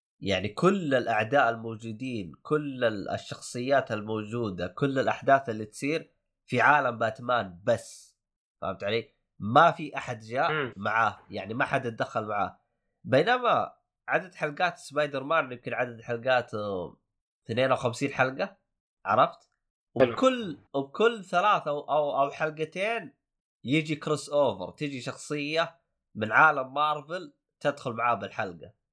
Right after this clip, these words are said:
Speaker 1: آه، يجي عدو من عالم مارفل يدخل معاه بالحلقة. فالأنيميشن أنا توقعته فقط لسبايدر مان، لكن هو ما هو لسبايدر مان. سبايدر مان مع شوية من عالم، آه،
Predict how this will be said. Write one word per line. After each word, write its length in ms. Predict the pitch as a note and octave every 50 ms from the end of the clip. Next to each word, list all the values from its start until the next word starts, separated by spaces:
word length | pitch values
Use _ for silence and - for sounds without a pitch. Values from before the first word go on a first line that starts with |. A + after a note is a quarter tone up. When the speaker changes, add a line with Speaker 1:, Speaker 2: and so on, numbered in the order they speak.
| _ _ _ _ _ -
Speaker 1:
آه، 80 | - F2+
يجي 360 | G2+ A2+ C3 D3 C#3+ C#3+ C3
عدو 400 | A#2 B2 B2 B2 D3 D3 C3+ A2+
من 180 | G#2+ G#2+ G#2+ G#2+
عالم 380 | A#2+ C3+ C3+ C3 B2+ B2 B2
مارفل 600 | C3 C#3 C#3+ C#3+ C#3+ C#3+ C#3 D#3 F3 E3 - - _ _ -
يدخل 320 | B2+ C#3 C#3 - - A2
معاه 200 | G#2 G#2+ A2+ A#2
بالحلقة. 520 | G#2 G2+ G2 - - A#2 G#2+ F2+ - D#2+
فالأنيميشن 1400 | F2 - - A2+ A2+ - - - _ _ _ _ _ _ _ _ _ _ B2 C3 C#3 D3 F3 A#3 C#4+ C#4 - G#3
أنا 100 | G3 -
توقعته 460 | F3 D3+ - - G3+ F#3 F3+ - D3
فقط 320 | C3 F3 E3+ - F3 E3+ D3+
لسبايدر 420 | C#3 B2+ - C#3+ D3 C#3 C3 B2+
مان، 240 | C#3 D3 C3+ A2+ G#2
لكن 200 | G#2 - - A#2
هو 160 | B2+ C3 B2+
ما 100 | C3+ D#3
هو 100 | D3+ C#3
لسبايدر 440 | A#2+ A2+ - - A2+ A2 G#2 G#2 G2
مان. 220 | F2 C#2+ D2 D#2+
سبايدر 380 | F2 - - B2+ C#3 C#3 C3+ C3
مان 200 | D3 D#3+ D#3 C3+
مع 400 | A#2 B2 D#3 E3+ D#3+ C3+ - - _ _ _ _ _ _ _ _ _ _
شوية 480 | - - C3 C3 D#3 D#3+ D3 C#3 C3 A#2+
من 200 | A2+ A2 G#2+ G#2
عالم، 500 | G#2 A2+ A#2 A#2 A2+ A2 B2 C3+ C3+ - _ _ _ _ _ -
آه، 600 | F2+ F2+ F2+ F2+ F2 F2 F2 F2 E2 E2 D2 -